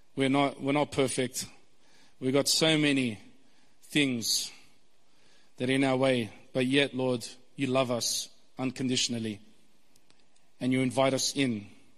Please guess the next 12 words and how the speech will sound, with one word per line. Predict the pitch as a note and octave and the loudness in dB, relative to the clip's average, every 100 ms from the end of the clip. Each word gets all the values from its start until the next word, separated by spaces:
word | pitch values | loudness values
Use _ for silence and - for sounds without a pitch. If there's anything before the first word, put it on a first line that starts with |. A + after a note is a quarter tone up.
| - - - - - - - | -20 -20 -20 -20 -20 -20 -8
at | C3+ | -4
your | C3+ C#3+ | 0 0
table. | - C3+ A#2 G#2+ - - - - - - - - - - - - - - - | 0 -2 -2 -6 -10 -20 -20 -20 -20 -20 -20 -20 -20 -20 -20 -20 -20 -20 -6
We | C3+ | -6
thank | - D3 C#3+ | 0 0 0
you, | C3+ | 0
God. | C3+ A#2+ A2 - - - - - - - - - - - - D3+ | 2 2 -2 -10 -20 -20 -20 -20 -20 -20 -20 -20 -20 -20 -6 0
Increase | D#3+ - E3 C#3 - - - - - - - - - - | 0 2 0 2 0 -4 -6 -12 -20 -20 -20 -20 -18 -4
our | C3 | 0
love | C3+ B2+ | 2 0
for | - B2+ | 0 0
you. | B2+ A#2+ | 2 0